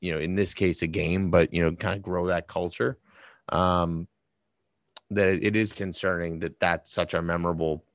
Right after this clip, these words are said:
part of who it is. And maybe he's just, you know, one of the real greats, that he was above even the rest, but, like,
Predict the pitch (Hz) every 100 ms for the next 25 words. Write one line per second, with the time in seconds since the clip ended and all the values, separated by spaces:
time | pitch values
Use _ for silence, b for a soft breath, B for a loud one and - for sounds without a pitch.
0 | _ _ _ 90 85 80 98 92 110 107
1 | 98 104 101 98 87 82 - 92 92 92
2 | 82 80 82 92 98 90 110 110 110 92
3 | 85 85 80 90 87 98 90 87 85 87
4 | 104 - 95 85 80